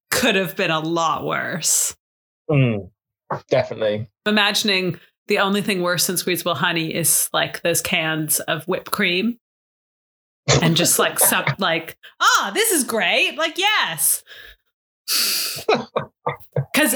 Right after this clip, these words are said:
Speaker 1: because
Speaker 2: Like, like
Speaker 1: the
Speaker 2: that
Speaker 1: thing with honey is it doesn't go off. So if you try to clean
Speaker 2: No.
Speaker 1: up and you don't get everything,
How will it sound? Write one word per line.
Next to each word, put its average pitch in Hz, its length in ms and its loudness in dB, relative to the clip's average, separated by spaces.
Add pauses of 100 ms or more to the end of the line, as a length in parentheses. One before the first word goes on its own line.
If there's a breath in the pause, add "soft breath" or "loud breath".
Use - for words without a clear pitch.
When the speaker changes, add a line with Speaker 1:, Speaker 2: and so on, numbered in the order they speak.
(100)
Speaker 1:
because 254 500 0
Speaker 2:
Like, - 300 2
like 160 120 2
Speaker 1:
the 233 80 2
Speaker 2:
that 233 60 0
Speaker 1:
thing 277 180 0
with 262 100 -2
honey 233 360 0
is 185 140 0
it 208 60 -2
doesn't 214 260 0
go 180 120 0
off. 139 480 -2 (160)
So 196 500 2
if 220 300 0
you 202 260 2
try 226 260 0
to 240 120 2
clean 123 240 4
Speaker 2:
No. 185 80 2
Speaker 1:
up 180 140 -4
and 180 160 -2
you 180 60 0
don't 175 240 -2
get 180 200 0
everything, 160 580 -2